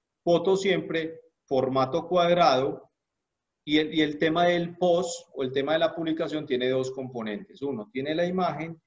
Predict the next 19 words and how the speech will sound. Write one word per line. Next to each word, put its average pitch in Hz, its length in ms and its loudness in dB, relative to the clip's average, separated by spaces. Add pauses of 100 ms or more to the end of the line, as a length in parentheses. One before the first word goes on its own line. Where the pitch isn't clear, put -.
(300)
y 151 100 4
dos, 151 280 2
tiene 117 220 -2
el 123 140 -8
copy. 123 460 -2 (420)
El 165 200 -2
copy 175 520 0
es 123 200 -4
el 151 160 -2
mensaje 160 560 0 (420)
que 131 100 2
vamos 117 260 0
a 147 100 -4
colocar 117 420 0
acá 113 180 0
en 143 80 -4
la 143 120 -4
parte 151 280 -2
superior, 160 760 0